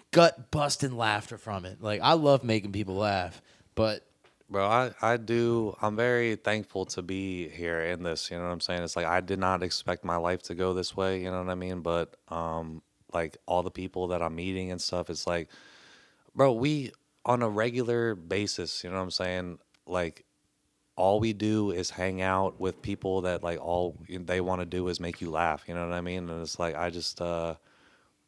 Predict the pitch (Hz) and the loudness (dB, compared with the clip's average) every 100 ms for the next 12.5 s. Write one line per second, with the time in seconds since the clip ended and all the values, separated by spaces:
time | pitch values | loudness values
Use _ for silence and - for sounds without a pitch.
0 | _ 85 92 98 104 98 101 107 104 98 | _ -2 4 4 4 2 4 4 2 2
1 | 98 107 - 90 87 - 87 78 95 90 | 4 2 2 -2 0 -2 -2 0 0 0
2 | - 90 85 - 98 92 90 87 90 90 | -4 -6 -8 -2 0 0 -2 0 0 0
3 | 85 90 95 - 92 87 95 - 90 95 | 0 0 0 -2 -6 -4 -6 -2 -2 0
4 | 98 92 92 92 92 95 98 90 - 87 | -2 -4 -4 -4 -4 -4 -4 -6 -4 -2
5 | 82 101 90 104 104 - 98 95 98 92 | 0 0 0 -2 -2 -4 -6 -4 -6 -4
6 | 104 95 _ _ _ 135 117 117 107 - | -6 -6 _ _ _ -14 -12 -14 -16 -8
7 | 120 107 - _ _ _ _ _ _ _ | -4 -4 -8 _ _ _ _ _ _ _
8 | _ _ _ _ _ _ _ _ _ _ | _ _ _ _ _ _ _ _ _ _
9 | _ _ _ _ _ - 107 107 101 92 | _ _ _ _ _ -12 -10 -8 -8 -8
10 | 117 120 - 151 156 117 95 104 98 - | -6 -6 -4 -2 -2 -2 -2 -2 -4 -2
11 | 107 98 98 - - - - - - - | -2 -2 -6 -10 -8 -8 -10 -12 -18 -16
12 | 98 95 98 101 | -10 -8 -8 -10